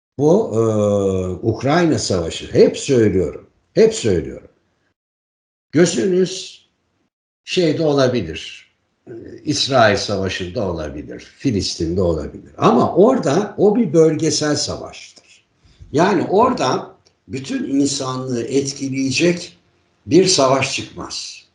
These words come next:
Sadece o bölge savaşır.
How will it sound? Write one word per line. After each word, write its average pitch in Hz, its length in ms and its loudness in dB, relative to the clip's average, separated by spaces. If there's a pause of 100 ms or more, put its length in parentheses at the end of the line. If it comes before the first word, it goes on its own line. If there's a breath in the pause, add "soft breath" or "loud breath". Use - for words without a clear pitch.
(160)
Sadece 233 540 2
o 240 240 6
bölge 139 600 0 (160)
savaşır. - 840 -10